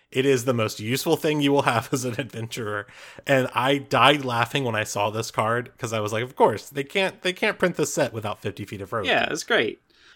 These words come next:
Speaker 2: Uh, so wha-, another cool thing, so we have a series, uh, cycle, a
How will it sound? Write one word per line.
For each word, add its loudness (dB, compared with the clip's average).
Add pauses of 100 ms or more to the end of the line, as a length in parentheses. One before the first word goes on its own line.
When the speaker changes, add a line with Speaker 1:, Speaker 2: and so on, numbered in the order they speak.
(160)
Speaker 2:
Uh, 10
so 4
wha-, 4
another 2
cool -8
thing, -2
so 0
we 6
have 4
a 2
series, -4
uh, -2
cycle, -4 (120)
a -4